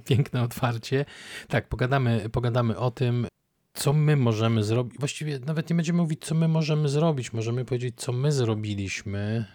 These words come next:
co myśmy zmienili w swoim życiu, bo zmieniliśmy sporo rzeczy w swoim życiu i dookoła siebie,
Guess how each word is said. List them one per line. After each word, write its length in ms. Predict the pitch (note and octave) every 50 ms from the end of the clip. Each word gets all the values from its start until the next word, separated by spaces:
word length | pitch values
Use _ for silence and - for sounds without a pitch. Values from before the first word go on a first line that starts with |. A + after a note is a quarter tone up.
| - _ _
co 160 | - - C#3
myśmy 200 | E3 - - D#3+
zmienili 380 | C3+ C3 C3 C3+ D3 D3+ D#3+ C#3+
w 40 | -
swoim 360 | - - B2 A#2+ A#2+ A#2 A2+
życiu, 260 | A#2+ C3+ B2+ - A#2+
bo 100 | G#2+ G#2+
zmieniliśmy 540 | G#2 A2+ A2+ B2 D3 D3+ C3+ A#2+ - B2+ A#2+
sporo 320 | - - E3+ F3+ D#3 A#2+
rzeczy 260 | G2+ G2 F2+ - G#2
w 60 | G2 -
swoim 340 | - - G#2 G2+ G#2 G2
życiu 400 | F#2 F#2+ F#2 - - - F#2+ G#2
i 80 | A2 G#2
dookoła 380 | G#2 G#2 - - G#2+ G#2 G2 F#2+
siebie, 440 | - - G2+ F#2+ F#2 G2 A2 C#3+